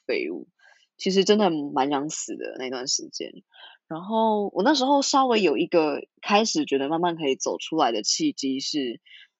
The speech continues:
呃，因为我有把我在罹癌期间，类似说我去医院看诊，或者是我去购买第一顶假发发生了一些曲折离奇的故事，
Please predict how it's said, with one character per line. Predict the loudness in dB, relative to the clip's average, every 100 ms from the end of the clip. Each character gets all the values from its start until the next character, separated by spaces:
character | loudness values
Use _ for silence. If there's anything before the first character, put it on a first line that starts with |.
| _ _
呃， | -12 -10 -4
因 | 2 4
为 |
我 | 6 6
有 | 4
把 | 4 4 4
我 | 0 0
在 | 2 2
罹 | 2 -2
癌 | -2 -6
期 | -6 -8 -6
间， | -2 -2 -2
类 | -4
似 | -4
说 | -2 -2
我 | -2
去 | -4 -4
医 | -4 -4
院 | 0 2 0 -2 -14 _ _ _
看 | -4 -4 -4 -6
诊， | -8 -8 -20 -20 _
或 | 0
者 | 0
是 | 2
我 | 0 0
去 | -2 2
购 | 2
买 | 2 -2 -4 -6
第 | -4 -2 -2
一 | -2
顶 | 0 0 0
假 | -2 0 0 0
发 | 2 2 0 -8 _ 4
发 | 4
生 | 4 -2
了 | -2
一 | -4
些 | 0 0
曲 | 0 -4
折 | -4 -4 -4
离 | -4
奇 | -4 -4
的 | -4
故 | -4 -4 -2
事， | -2 -2 -4